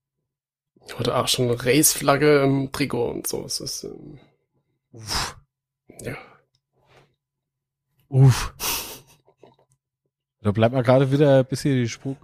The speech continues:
Speaker 2: Spucke weg.
Speaker 1: Zu Recht.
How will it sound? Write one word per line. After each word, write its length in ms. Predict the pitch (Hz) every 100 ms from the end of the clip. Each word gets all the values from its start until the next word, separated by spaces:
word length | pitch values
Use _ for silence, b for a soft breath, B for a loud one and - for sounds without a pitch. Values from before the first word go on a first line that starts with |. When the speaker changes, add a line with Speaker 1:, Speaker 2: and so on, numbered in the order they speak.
| 123
Speaker 2:
Spucke 420 | - - 165 170
weg. 240 | 110 - _ _ _ _ _ _ _ _ _ _ _ _ _ _ _ _ _ _ _ _ _ _ _ - B B B B B B B B B B B
Speaker 1:
Zu 120 | - 123
Recht. 400 | 127 - -